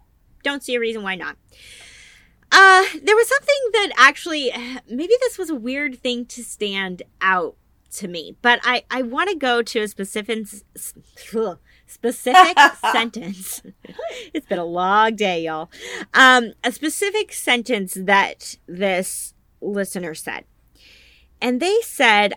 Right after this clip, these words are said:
Speaker 1: "I'm not upset that she didn't clean. I was happy to do it, but feel angry she just left her mess." I'm gonna call you out here, and I think I can do this because,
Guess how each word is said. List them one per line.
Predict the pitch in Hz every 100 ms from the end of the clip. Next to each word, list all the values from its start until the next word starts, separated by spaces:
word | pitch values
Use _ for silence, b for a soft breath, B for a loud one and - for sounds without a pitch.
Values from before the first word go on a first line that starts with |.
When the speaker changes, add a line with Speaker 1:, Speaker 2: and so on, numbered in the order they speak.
| -
Speaker 1:
"I'm | 247 247
not | 269 392 679 381
upset | - - - 302 285
that | 320
she | - 277
didn't | 202 240 285 -
clean. | - - 220 165 147 165
I | 185
was | 202 220
happy | - 277 330 370 349
to | - 285
do | 208 208 175
it, | 156 - _ _
but | 247 240 -
feel | 294 311 320
angry | - 269 269 202 180
she | - 185
just | 214 233 -
left | 196 196 -
her | 175
mess." | 156 - - - - _ _ _ _ _ _ _ b b b b b b b _ _ 185
I'm | 220
gonna | 294 349
call | - 330 339
you | 339 320
out | 311 302
here, | 302 190 175
and | 170 170
I | 180
think | 185 285 277
I | 330
can | 320 294
do | 240 269
this | 277 311 -
because, | 208 - 185 170